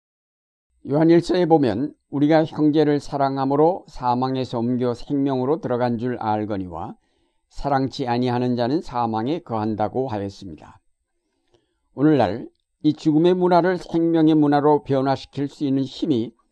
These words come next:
사랑에 있음을 말해줍니다. 이 사랑이란 말이 아닌 행동을 뜻합니다. 그리스도께서 자신을 내어주신 것처럼 형제를 위하여 목숨을 버리는 것이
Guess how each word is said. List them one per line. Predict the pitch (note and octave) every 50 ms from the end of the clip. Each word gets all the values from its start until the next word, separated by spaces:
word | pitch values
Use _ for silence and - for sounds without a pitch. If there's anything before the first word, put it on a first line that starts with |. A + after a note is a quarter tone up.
| _ _ _ _ _
사랑에 | - - - C#3+ C#3 C#3 C#3 C#3 D3 D#3+
있음을 | D3+ B2 - - A#2+ B2 B2 B2+
말해줍니다. | B2 A#2 A2+ A2 G#2+ G#2 G2 G2+ F#2 F2 E2+ F2+ E2 - - - _ _ _ _ _ _ _ _ _ _ _ _ _ _ _ -
이 | C3+ C3+
사랑이란 | B2 - - D#3+ D#3 D3 D3+ D#3 D#3 D3+ D#3+ E3 F3+ F3+ G#3+ A3+ _ _ _ _ _ _
말이 | - A2 A2+ B2+ B2+ C3 D3 C#3+
아닌 | C#3 C3+ C#3+ D3 D#3 E3
행동을 | D#3+ - D3 C#3+ D3 C#3+ D3 C3+ D3 F3 -
뜻합니다. | - C3 - A2+ G#2+ G2 G2 E2+ F2 E2+ E2 G#2+ _ _ _ _ _ _ _ _ _ _ _ _ _ _ _
그리스도께서 | - - C3+ D3 C3 - D3 A#2+ - C#3+ B2+ - C#3 C3
자신을 | - C3+ B2+ B2 - C#3 C3+ C3+ C3
내어주신 | B2+ B2+ C3 B2+ B2 A#2+ B2+ A#2+ - - B2 C3
것처럼 | B2+ B2 B2 - C3+ C3+ E3 G#3+ C#4 - _ _ _ _ _ _ _
형제를 | - - C#3 C#3 C3 C3 C3 B2 C3 B2
위하여 | A#2+ A#2+ B2 A#2+ A#2+ A#2+ A#2+ A#2
목숨을 | A#2+ A#2+ A#2 - - C3 B2+ B2+ B2
버리는 | - - A#2+ A#2 B2 B2+ C3 C#3
것이 | C3+ C3+ B2+ - D#3+ F3 A#3+ B3